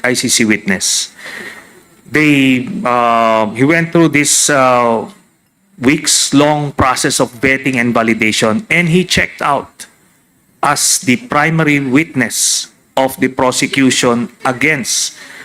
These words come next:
Mister Duterte. So if these, uh, professional, uh, investigators and lawyers were able to check him out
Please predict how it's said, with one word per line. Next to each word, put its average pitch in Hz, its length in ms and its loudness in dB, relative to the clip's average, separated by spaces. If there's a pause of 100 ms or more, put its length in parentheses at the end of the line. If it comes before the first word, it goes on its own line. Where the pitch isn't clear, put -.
(180)
Mister 131 320 0
Duterte. 104 640 -4 (380)
So 156 440 2 (240)
if 175 440 -2
these, 170 380 0
uh, 131 520 2 (640)
professional, 160 840 0 (640)
uh, 117 200 0
investigators 135 920 0
and 120 180 2
lawyers 151 720 0 (480)
were 117 220 0
able 127 320 -2
to 123 100 -2
check 120 300 0
him 110 180 0
out 120 320 0